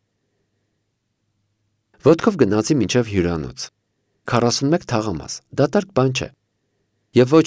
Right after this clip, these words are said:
թե ուզում էի զբոսնել, դրա համար ոտքով գնացի, այլ պարզապես չէի ուզում նորից տաքսի նստել։ Երբեմն ձանձրանում ես նաև տաքսի նստելուց,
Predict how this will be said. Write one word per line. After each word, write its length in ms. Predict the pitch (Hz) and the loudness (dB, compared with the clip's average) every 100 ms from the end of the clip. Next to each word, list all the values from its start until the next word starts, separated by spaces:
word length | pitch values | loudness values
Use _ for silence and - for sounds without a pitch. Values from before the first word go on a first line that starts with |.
| - | 2
թե 140 | 90 | -4
ուզում 320 | 85 - 95 71 | -2 -2 -2 -4
էի 140 | 65 | -8
զբոսնել, 480 | 78 107 131 202 262 233 _ | -2 0 0 2 0 -2 _
դրա 160 | 95 80 82 | -6 -4 -4
համար 240 | 78 67 | -6 -6
ոտքով 320 | 65 - 71 69 | -10 -10 -10 -8
գնացի, 380 | 71 73 - - - _ _ - | -10 -10 -12 -12 -14 _ _ 0
այլ 120 | 254 220 | 2 4
պարզապես 460 | 185 185 220 240 | 2 2 2 -2
չէի 200 | - 123 | 0 0
ուզում 220 | 76 76 71 | 0 -4 -4
նորից 300 | 76 117 - - | -2 -4 -6 -6
տաքսի 280 | 80 - - | -6 -6 -8
նստել։ 340 | 50 - - - _ _ _ _ _ _ _ _ _ _ - | -10 -12 -14 -20 _ _ _ _ _ _ _ _ _ _ 0
Երբեմն 460 | 147 151 214 139 90 | 2 2 2 0 0
ձանձրանում 460 | 87 98 120 147 101 | -4 -2 0 0 -2
ես 80 | |
նաև 220 | - 107 - 85 | -2 -6 -4 -6
տաքսի 260 | 80 110 98 | -4 -4 -4
նստելուց, 480 | 92 - 76 - | -6 -8 -10 -12